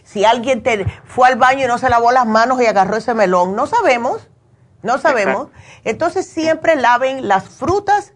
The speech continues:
Speaker 1: y los vegetales, pero yo mis melones los lavo con un cepillo que es para vegetales, con el mismo jabón de lavar los platos,
Speaker 2: Ujú.
Speaker 1: antes de cortarlo, ¿ok? Porque sí,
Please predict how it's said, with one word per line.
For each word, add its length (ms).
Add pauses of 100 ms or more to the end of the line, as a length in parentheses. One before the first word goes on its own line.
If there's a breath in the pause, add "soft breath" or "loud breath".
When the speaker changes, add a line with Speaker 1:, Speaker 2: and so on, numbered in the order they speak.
Speaker 1:
y 100
los 140
vegetales, 720 (400 loud breath)
pero 180
yo 220
mis 160
melones 460
los 180
lavo 340
con 200
un 180
cepillo 640
que 80
es 80
para 180
vegetales, 760
con 400 (160)
el 180
mismo 640
jabón 480
de 120
lavar 260
los 160
platos, 540 (760 loud breath)
Speaker 2:
Ujú. 400
Speaker 1:
antes 360
de 100
cortarlo, 600 (680 soft breath)
¿ok? 260 (500)
Porque 340
sí, 360